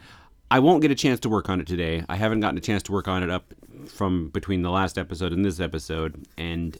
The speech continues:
um, I'd really like to work on it. I really, really would. <clears throat> Um, I'm, I, I still get feedback once in a while. I, I haven't gotten anybody to,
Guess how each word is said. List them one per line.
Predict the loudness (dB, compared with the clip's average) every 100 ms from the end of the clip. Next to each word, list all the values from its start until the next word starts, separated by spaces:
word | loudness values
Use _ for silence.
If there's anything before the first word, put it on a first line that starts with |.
| -10
um, | -6 -6 -6 -10 -16 _ -12
I'd | -10 -6
really | -2 -2 -2
like | -2 -2 -4
to | -4
work | -4 -4
on | -6 -6
it. | -8
I | -12
really, | -8 -2 0 0 -2 -4
really | -2 0 0 0
would. | -4 -4 -4 -8 -14 _ -20 _ -20 -20 -20 -20 -20 -20 -20 -8 -2
<clears throat> | 0 -2 -6 -14 -16 -16 _ -10 -10 _ _
Um, | 0 2 4 2 0 -8 -20 -20 -6
I'm, | 0 4 6 4 2 _ _ -4
I, | 0 0
I | 0
still | 0 2
get | 2 2
feedback | 2 2 0 0
once | -2 -2
in |
a | -2
while. | 0 2 0 -2 -2
I, | -4 -2
I | -4
haven't | -4 -4 -4
gotten | -2 -2
anybody | 0 0 0 0 2 0
to, | -2 -4 -2 0 0 -2 -4